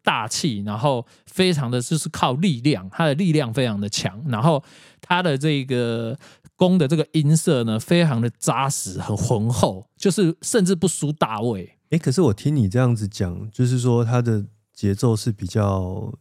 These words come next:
Speaker 2: 有层次，然后变化的。它其实就是把它当舞曲，真正的舞曲在看待嘛。
Speaker 1: 对。
Speaker 2: 那因为跳舞有身体的重心啊、引力的关系，所以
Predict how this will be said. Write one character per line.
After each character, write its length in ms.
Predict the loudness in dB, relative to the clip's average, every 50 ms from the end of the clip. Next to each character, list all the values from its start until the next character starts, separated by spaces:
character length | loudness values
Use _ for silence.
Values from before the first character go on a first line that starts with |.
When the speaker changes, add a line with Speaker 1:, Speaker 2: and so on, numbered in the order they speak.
| _ _ _ _
Speaker 2:
有 240 | 0 0 0 0 -2
层 320 | -4 -2 -2 -2 -2 -2
次， 380 | -4 -4 -2 0 0 0 0 -2
然 100 | -2 -2
后 140 | -2 -2 -2
变 220 | -2 0 -2 -2
化 380 | 0 -2 -4 -4 -4 -4 -4 -6 -10
的。 120 | -10 -10 -12 -12 -16 _ _ _ _ _ _ _
它 80 | -2 -2
其 160 | 0 2 2
实 80 | 2 2
就 140 | 0 -2
是 180 | -2 -2 -4 -6 -6 _ _ _ _ _ _ _
把 120 | -6 -2 -2
它 100 | 0 0
当 240 | 0 0 0 0 0
舞 200 | -2 -2 -2 -2
曲， 340 | -2 -4 -4 -4 -6 -6 -6 -10 _ _ _
真 180 | 0 0 0 2
正 160 | 2 2 2
的 100 | 2 2
舞 200 | 0 0 -2 -2
曲 220 | -4 -4 -6 -8
在 460 | -4 -2 -2 0 0 -2 -4 -6 -10 -12 -16 -20 _ _
看 300 | -2 -2 -2 -2 -2 -4
待 200 | -4 -4 -4 -4 -6
嘛。 180 | -12 -16 -18 -20 _ _ _ _ _ _ _
Speaker 1:
对。 200 | 2 2 4 2
Speaker 2:
那 60 | 2
因 160 | 2 0 2
为 80 | 2 0
跳 320 | 0 0 0 2 2 4
舞 280 | 2 0 -2 -6 -8 -4
有 160 | -2 -2 -2 0
身 240 | 0 0 0 0
体 160 | 0 0 -2 0
的 100 | 0 -2
重 300 | 0 0 0 2 2 0
心 340 | -2 -2 -2 -2 0 0 0
啊、 200 | 0 0 -2 -2 -2
引 200 | -2 -2 0 0
力 140 | 0 0
的 120 | 0 0 -2
关 260 | -2 -2 -2 0 -2
系， 180 | -2 -2 -4 -6
所 200 | -2 0 0 0
以 140 | 0 -2